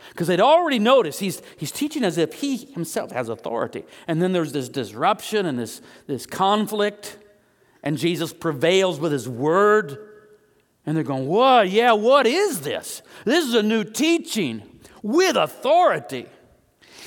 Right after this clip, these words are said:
He even commands the spirits, and they obey him." And his fame began to spread from that moment on. Naturally. I mean,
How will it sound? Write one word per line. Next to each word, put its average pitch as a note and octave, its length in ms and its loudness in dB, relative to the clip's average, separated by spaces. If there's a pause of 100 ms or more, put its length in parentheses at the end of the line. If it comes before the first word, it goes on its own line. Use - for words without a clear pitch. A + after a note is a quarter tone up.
(100)
He F4 400 4
even C4+ 260 0
commands B3+ 540 0
the G3+ 160 -4
spirits, D4+ 1040 0
and G#3+ 200 0
they G3 140 4
obey B3 560 0
him." F#2 500 -8 (1700)
And C3 140 -4
his A#2 200 -8 (200)
fame D3 400 -4
began B2 380 -4
to B2 60 -6
spread B2+ 380 -6
from A2+ 120 -10
that A2+ 200 -8
moment A#2 280 -12
on. A#2+ 240 -18 (1120)
Naturally. - 680 -18 (1400)
I F#3+ 120 -2
mean, F#3+ 320 -2